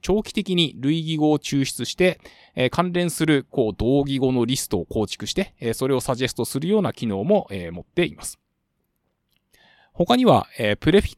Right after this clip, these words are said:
クスマッチングというアルゴリアのアズユータイプ検索体験の中心とも言える機能がございますが、例えば、Aと言える、入れるだけで、えー、アンズのアプリコッ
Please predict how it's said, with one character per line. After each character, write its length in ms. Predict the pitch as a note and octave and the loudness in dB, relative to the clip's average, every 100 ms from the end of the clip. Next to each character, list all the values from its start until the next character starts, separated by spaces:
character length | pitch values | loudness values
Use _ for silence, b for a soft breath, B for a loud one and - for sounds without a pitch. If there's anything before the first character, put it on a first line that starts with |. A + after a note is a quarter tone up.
| _ | _
ク 80 | - | -4
ス 120 | A3 | 2
マ 100 | G#3+ | 2
ッ 60 | - | 2
チ 140 | - | 0
ン 80 | C3+ | 2
グ 120 | G2 G2 | 2 2
と 100 | F#2+ | 2
い 180 | F#2 | 2
う 120 | F2+ - | 2 -2
ア 100 | A#2 | -2
ル 100 | D3+ | 2
ゴ 100 | E3+ | 2
リ 160 | D#3+ D#3 | 2 2
ア 60 | |
の 220 | D3+ A#2+ | 2 2
ア 60 | A#2 | 0
ズ 140 | D#3 | 0
ユ 200 | E3+ F#3 | -2 0
ー 40 | F3+ | 0
タ 160 | - | 2
イ 100 | F3 | 2
プ 140 | E3+ E3+ | 2 -2
検 260 | F3+ E3+ | 0 -2
索 220 | - E3 - | -2 -4 2
体 180 | D#3+ | 2
験 240 | D3 B2+ C3 | 4 -2 0
の 100 | C#3 | -4
中 320 | - - F#3 | -4 -2 -2
心 240 | - G3+ F#3+ | 0 -2 2
と 140 | A3 | 2
も 140 | C#3+ | 2
言 120 | - A2+ | 2 2
え 80 | |
る 100 | A2 | 2
機 140 | - A#2 | -2 -4
能 140 | F#2+ | 0
が 180 | B2+ C#3 | 2 2
ご 120 | F#2+ | 0
ざ 120 | F#2+ | -4
い 40 | F#2+ | -4
ま 100 | F2 | -6
す 100 | - | 0
が、 200 | B2+ - b b b b b b D3 G3 | 0 0 b b b b b b -2 2
例 60 | |
え 60 | A3+ | 4
ば、 180 | G#2+ - | 2 2
A 240 | D3 E3 | 4 4
と 220 | B2+ G2 - | 4 0 0
言 140 | A#2 | 2
え 120 | B2 | 2
る、 200 | A#2 A#2 _ - | 2 -2 _ -8
入 180 | A#2 A#2+ | 2 4
れ 60 | |
る 80 | A#2 | 4
だ 100 | A2 | 0
け 140 | A#2+ | 2
で、 220 | A2+ E3+ - | 4 4 2
え 40 | G2+ | -6
ー、 20 | F#2 | -2
ア 120 | B2+ | 0
ン 140 | E3 D#3+ | 0 0
ズ 120 | D3 | 2
の 240 | C3+ - | 2 2
ア 60 | A2+ | 2
プ 140 | E3+ | 2
リ 100 | F3 | 2
コ 120 | |
ッ 40 | - | -2